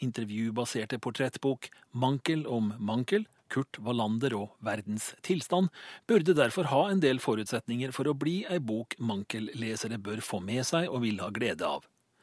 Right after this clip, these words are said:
Slik har det dessverre ikke gått.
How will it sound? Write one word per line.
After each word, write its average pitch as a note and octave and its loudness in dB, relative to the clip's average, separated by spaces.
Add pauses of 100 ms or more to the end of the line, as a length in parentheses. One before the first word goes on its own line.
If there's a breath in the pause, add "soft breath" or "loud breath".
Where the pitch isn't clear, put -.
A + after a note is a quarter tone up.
(200 soft breath)
Slik - 0
har A#2 0
det A2+ -2
dessverre G#2+ -2 (100)
ikke C#3+ 0 (160)
gått. - -10